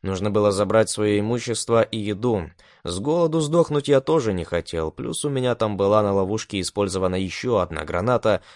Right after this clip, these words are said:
которая точно мне пригодится в будущем. Без них куда сложнее будет сражаться с тварями, которые умудряются уклоняться от пуль.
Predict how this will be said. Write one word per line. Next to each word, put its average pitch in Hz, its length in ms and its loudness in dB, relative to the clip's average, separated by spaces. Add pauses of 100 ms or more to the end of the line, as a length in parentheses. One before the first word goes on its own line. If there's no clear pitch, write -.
которая 139 280 4
точно 143 380 -2
мне 120 220 0
пригодится 98 560 0
в 87 60 -8
будущем. 92 640 -8 (380)
Без 92 260 -4
них 117 180 0
куда 110 220 2
сложнее 117 480 2
будет 104 260 -2
сражаться 101 500 0
с - 80 -2
тварями, 101 440 2
которые 90 360 -2
умудряются 104 640 0
уклоняться 90 600 -2
от - 140 -8
пуль. 101 380 -2